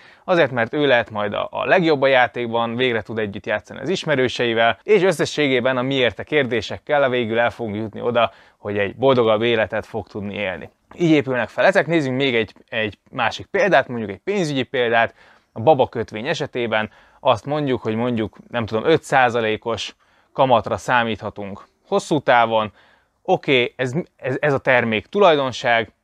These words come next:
ez miért jó? Azért, mert a gyerkőcnek több pénz fog összegyűlni, tehát a pénz, több pénz a, a termék előnye, és ez miért jó? Azért, mert amikor a gyermek majd mondjuk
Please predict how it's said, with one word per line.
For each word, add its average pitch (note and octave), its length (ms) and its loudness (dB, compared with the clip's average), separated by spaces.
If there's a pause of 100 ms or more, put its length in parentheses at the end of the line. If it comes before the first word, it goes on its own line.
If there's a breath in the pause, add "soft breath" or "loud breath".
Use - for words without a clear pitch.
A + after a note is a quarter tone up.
(120)
ez A#2 140 -10
miért C#3 480 2
jó? F3+ 340 0 (400 soft breath)
Azért, F3 480 2
mert C3 180 -4
a F3+ 40 -6
gyerkőcnek C3 640 -2
több C3+ 240 0 (180)
pénz A#2 540 -4
fog A2 220 -6
összegyűlni, D3 680 -2 (100)
tehát G#2 200 -10
a - 120 -20
pénz, A#2 400 -2 (160)
több A#2 240 -4
pénz A#2 280 -2
a, A2+ 220 4
a G#2 380 0
termék A#2 460 0
előnye, C#3+ 580 0 (460 soft breath)
és - 300 -10
ez A#2+ 160 0
miért C3 420 2
jó? G3+ 260 0 (340 soft breath)
Azért, E3+ 500 2 (140)
mert C3+ 220 -4
amikor C3 300 -2
a B2+ 80 4
gyermek B2+ 440 2
majd A2 200 -2
mondjuk G#2+ 340 -6